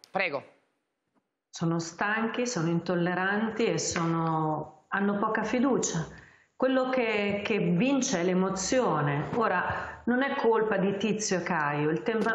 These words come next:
Speaker 2: il tema vero è che c'è un'emotività talmente forte che penalizza ovviamente chi ha il potere di dover governare e chi governa. Ma non è un, come dire, una bocciatura completa, semplicemente quello che manca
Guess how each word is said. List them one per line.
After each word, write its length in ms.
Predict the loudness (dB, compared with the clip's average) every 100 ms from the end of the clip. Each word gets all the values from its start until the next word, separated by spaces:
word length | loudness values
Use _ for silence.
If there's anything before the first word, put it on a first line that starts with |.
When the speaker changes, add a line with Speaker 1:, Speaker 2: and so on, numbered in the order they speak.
| 0
Speaker 2:
il 160 | -2
tema 240 | 0 0 0
vero 280 | 0 0 0
è 140 | -2
che 120 | -4
c'è 240 | -4 0 2
un'emotività 1300 | 2 2 4 2 2 2 2 2 2 2 -2 -8 -4
talmente 520 | 2 4 4 2 0
forte 720 | -2 2 2 2 0 -2 -4 -16 -20 _ -4
che 540 | 0 2 2 0 -2 0
penalizza 580 | 2 4 4 2 2
ovviamente 640 | 2 4 2 2 0 -2 -4
chi 200 | -2 2
ha 140 | 2 2
il 120 | 0
potere 720 | 0 0 0 0 0 2 2
di 180 | 2 0 -2
dover 380 | -2 0 2 0
governare 840 | 0 0 0 0 0 0 -2 -4
e 80 | -4
chi 180 | -4 -2
governa. 640 | 0 0 0 -2 -4 -6 -10 -20 -20 -20 _
Ma 100 | -2
non 200 | 0 2
è 160 | 2 2
un, 560 | 0 0 0 0 0 0
come 180 | 0
dire, 360 | 0 2 0 0
una 140 | 0 0
bocciatura 840 | 0 0 0 0 0 2 2 0
completa, 640 | 0 -2 0 0 0 0 -4
semplicemente 1200 | -6 -4 -2 0 0 2 2 2 0 -2 -10 -14
quello 240 | 0 2 2
che 100 | 0
manca 880 | 0 0 0 -2 -2 0 0 -2